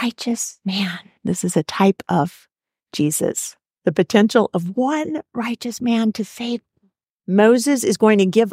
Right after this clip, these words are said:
up FaceTime with God. He's been a friend of God. The scriptures say he's the meekest man on the face of the earth. He's a friend of God. They talk face to face. He's giving that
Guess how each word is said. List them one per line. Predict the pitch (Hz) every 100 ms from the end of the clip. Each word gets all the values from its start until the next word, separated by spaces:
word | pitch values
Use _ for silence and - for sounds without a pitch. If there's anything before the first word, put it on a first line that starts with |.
| -
up | 233 _
FaceTime | - 208 - - 220 214
with | 196
God. | - 202 214
He's | 214 196
been | 214
a | 196
friend | - 214 214
of | 208 190
God. | 202 202 208
The | 196
scriptures | - 214 - 208
say | - 208
he's | 196
the | -
meekest | 202 214 214 190
man | 208 202
on | 202
the |
face | 185 202 202
of |
the | 208 208
earth. | 202 208
He's | 196
a | 190
friend | 208 208
of | 196
God. | 208 208
They | 208
talk | - 208 -
face | 208 202
to | 196
face. | - 202 208
He's | 214 196
giving | 226 220 214
that | 202